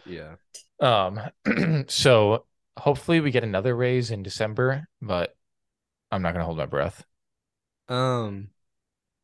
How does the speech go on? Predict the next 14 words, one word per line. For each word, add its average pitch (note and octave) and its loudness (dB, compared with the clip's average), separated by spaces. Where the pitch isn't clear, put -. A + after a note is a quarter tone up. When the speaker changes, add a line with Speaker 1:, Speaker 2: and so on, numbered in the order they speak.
Speaker 1:
so, B2+ 2
so B2+ 2
you're B2+ 2
not C#3 2
a B2 -2
part A#2 2
of F#2+ -4
the F#2 -8
union, F2+ -8
right? F#2 -4
Speaker 2:
Right. E2+ -2
We're B2 6
in D3+ 4
our D3+ 2